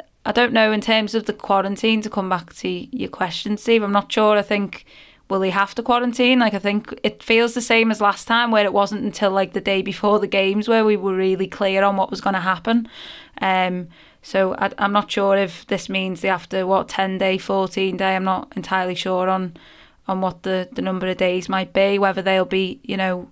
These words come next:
because the football players and they're vaccinated potentially, but are they allowed to not quarantine? It's just, uh, you,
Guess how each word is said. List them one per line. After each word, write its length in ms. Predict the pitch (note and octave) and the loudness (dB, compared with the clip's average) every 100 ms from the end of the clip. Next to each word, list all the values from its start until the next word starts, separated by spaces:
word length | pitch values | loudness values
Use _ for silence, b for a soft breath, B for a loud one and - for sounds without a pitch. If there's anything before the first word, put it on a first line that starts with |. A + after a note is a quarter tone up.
| - | -12
because 320 | F#3+ F#3+ E3+ | -8 -8 -6
the 100 | F#3 | -6
football 440 | - G3 G3+ G3 | -2 -2 2 2
players 640 | F#3+ G3+ G3+ G3+ G3+ F#3+ | 2 2 2 2 0 -2
and 120 | F#3 F3+ | -6 -8
they're 80 | |
vaccinated 720 | E3+ G3+ - - G3+ G3 G3+ - | -2 -2 -2 -6 -4 -2 -2 -4
potentially, 720 | G3 G3+ G3 - G3+ G3+ G3 | -2 0 0 -2 2 2 2
but 220 | F#3 - | -2 -2
are 80 | G3 | 0
they 180 | G3 F#3+ | 2 2
allowed 360 | F#3+ F#3 F#3 F3+ | 4 4 2 -2
to 280 | F#3+ F#3 E3+ B B B | -4 -4 -6 B B B
not 240 | - G3 - | 0 0 0
quarantine? 640 | - G3+ G3+ F#3+ G3+ G3+ | 0 0 0 -4 -4 -4
It's 200 | F#3+ - | -4 -6
just, 340 | - F3 - - | -8 -6 -8 -8
uh, 120 | - | -8
you, 180 | - F#3+ | -4 -4